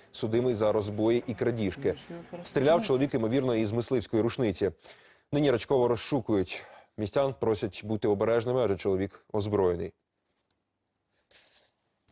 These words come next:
Ремонтна бригада «Укренерго» завершила основні роботи по відновленню однієї з чотирьох пошкоджених ліній електропередачі до Криму.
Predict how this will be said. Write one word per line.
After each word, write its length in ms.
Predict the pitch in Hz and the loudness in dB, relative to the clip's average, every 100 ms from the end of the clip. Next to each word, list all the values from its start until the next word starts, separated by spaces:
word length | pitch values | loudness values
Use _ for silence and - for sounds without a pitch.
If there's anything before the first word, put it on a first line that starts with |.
| _ _ - - _ - - - _ _ _ - _ - | _ _ -20 -20 _ -20 -20 -20 _ _ _ -20 _ -4
Ремонтна 360 | 156 196 202 196 | 2 2 4 4
бригада 300 | 202 190 185 | 6 6 4
«Укренерго» 600 | 190 185 180 165 117 123 | 4 2 4 4 4 4
завершила 580 | 127 143 - 165 147 139 | 2 0 2 4 6 6
основні 480 | 135 - 151 180 202 | 2 0 2 4 4
роботи 460 | 151 160 190 180 | 4 2 4 2
по 220 | - 147 | 4 4
відновленню 580 | 127 127 147 175 175 160 | 4 2 2 4 4 2
однієї 480 | 147 135 131 151 185 | 2 0 2 4 4
з 60 | 175 | 2
чотирьох 380 | 135 131 139 - | 0 2 2 2
пошкоджених 720 | 131 - 139 117 143 151 - | -4 0 0 2 0 -2 0
ліній 300 | 113 123 131 | 0 0 0
електропередачі 800 | 120 117 123 120 117 110 110 - | 2 0 0 0 2 4 2 2
до 140 | 113 107 | -2 0
Криму. 380 | 127 117 95 | 2 2 0